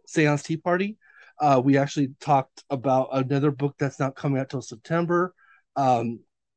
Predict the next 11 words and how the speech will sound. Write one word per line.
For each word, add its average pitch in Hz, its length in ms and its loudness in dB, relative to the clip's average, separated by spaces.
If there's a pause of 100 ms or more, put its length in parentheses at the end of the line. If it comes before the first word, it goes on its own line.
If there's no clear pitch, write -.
(240)
called, 127 360 0
uh, 120 220 0
I 120 120 -8
think 160 140 2
it's, 139 140 -2
like, 120 100 -8
My 123 160 -4
Aunt 131 240 -4
is 123 120 -6
a 120 40 -6
Monster. 139 640 -8